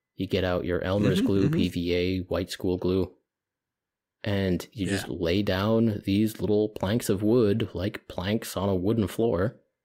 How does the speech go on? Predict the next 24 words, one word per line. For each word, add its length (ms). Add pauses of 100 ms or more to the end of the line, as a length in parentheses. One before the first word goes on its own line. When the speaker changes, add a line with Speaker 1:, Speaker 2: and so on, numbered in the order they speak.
(120)
Speaker 1:
Get 100
'em, 140
get 160
'em, 100
like, 180
offset 480
a 40
little 260
bit, 460 (560)
so 140
there's, 200
there's 300
not 160
Speaker 2:
Uh-huh. 100
Speaker 1:
like, 140
a, 180
a 140
ton 200
of 60
symmetry 460
in 80
there 240
or 20
anything. 520